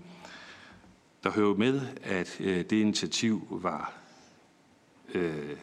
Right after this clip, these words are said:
der er mange partier, som ikke kunne se sig selv i, så det var sådan set en håndsrækning, øh, til, øh, de partier,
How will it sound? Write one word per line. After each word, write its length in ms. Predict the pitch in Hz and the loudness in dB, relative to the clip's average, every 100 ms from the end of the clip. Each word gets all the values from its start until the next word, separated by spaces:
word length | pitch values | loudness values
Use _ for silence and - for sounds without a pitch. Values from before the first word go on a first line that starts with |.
| - - - - - | -14 -18 -16 -16 -8
der 60 | 90 | -2
er 40 | |
mange 240 | 87 151 | 2 4
partier, 400 | 160 123 139 120 | 4 2 4 6
som 200 | 117 98 | 4 2
ikke 100 | 104 | 2
kunne 120 | - 107 | 0 0
se 180 | 101 | 0
sig 100 | 92 | 2
selv 240 | 92 131 147 | 2 4 4
i, 180 | 147 - | 4 2
så 140 | - | 0
det 160 | 117 110 | 2 2
var 60 | |
sådan 280 | 107 110 98 | 4 2 0
set 320 | - 104 98 - - - - - - | 2 2 2 -4 -14 -14 -14 -14 -4
en 100 | 95 | 0
håndsrækning, 760 | 104 139 - 95 82 82 76 - | 2 2 2 0 0 -2 -2 -2
øh, 240 | 87 87 80 | 0 2 2
til, 360 | - 117 120 - | 4 4 4 0
øh, 220 | 98 87 - | 0 0 2
de 100 | 101 | 0
partier, 500 | 202 - 160 147 | 0 0 2 2